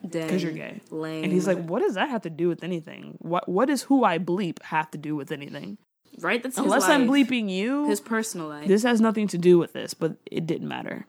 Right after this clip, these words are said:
Speaker 1: So, but that show was, like, early two thousands, like, actually ninety-nine, something like that. But it's a way better world now.
Speaker 2: Mm-hmm.
Speaker 1: Um, so yeah,
Speaker 2: Kind of. <laughs>
Speaker 1: um,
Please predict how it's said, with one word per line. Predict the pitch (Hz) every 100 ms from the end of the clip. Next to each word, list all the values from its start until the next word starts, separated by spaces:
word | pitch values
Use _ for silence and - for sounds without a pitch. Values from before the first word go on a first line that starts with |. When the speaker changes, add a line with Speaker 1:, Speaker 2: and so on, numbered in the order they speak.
| _
Speaker 1:
So, | - 175 165 165 - _ _ _ _ _ -
but | 208 202
that | 233
show | 233 202
was, | 180
like, | 175
early | 180 185
two | 175 165
thousands, | 160 160 165 165 -
like, | 170 165 -
actually | 196 196 180
ninety-nine, | 170 170 165 156 156 165
something | 165 160
like | 165
that. | 165 160 -
But | 170 - -
it's | 190
a | 202
way | 190
better | 175 165
world | 165 156 165
now. | - 202 - _ 226
Speaker 2:
Mm-hmm. | 277 381 381 - - _ _ 185
Speaker 1:
Um, | 180 175 175 -
so | - 277
yeah, | 285 - - - 214
Speaker 2:
Kind | 233
of. | 269
<laughs> |
Speaker 1:
um, | 180 175 175 170 170 180